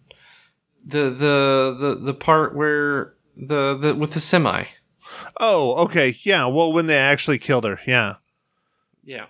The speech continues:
Speaker 2: 'Cause that was, that was a big time scene. You know, that was, like, a big fake out. That was in the original where, like, little Gage was underneath the bed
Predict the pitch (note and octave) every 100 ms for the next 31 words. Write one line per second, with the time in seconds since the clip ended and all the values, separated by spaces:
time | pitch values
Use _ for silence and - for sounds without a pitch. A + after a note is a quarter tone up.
0 | - F3+ D#3 F#3 A#3 F#3+ - F#3+ C#4+ D#4
1 | F#3 C3+ F3 - F3 C#3+ - E3+ E3 D3+
2 | D#3 D#3 D#3 C3+ B2+ D3 C3 C#3+ B2+ G#2+
3 | C#3+ B2+ C#3+ C3 B2+ C3 C3+ D3+ D3 C#3
4 | A2 A#2 C3+ F#3 G3+ - _ _ _ _
5 | _ D3 D3+ D3 D3 C#3 E3 C3 C#3 D#3
6 | C#3 C3+ C#3+ C#3+ C#3+ C3+ B2+ A2 A2+ E3+
7 | E3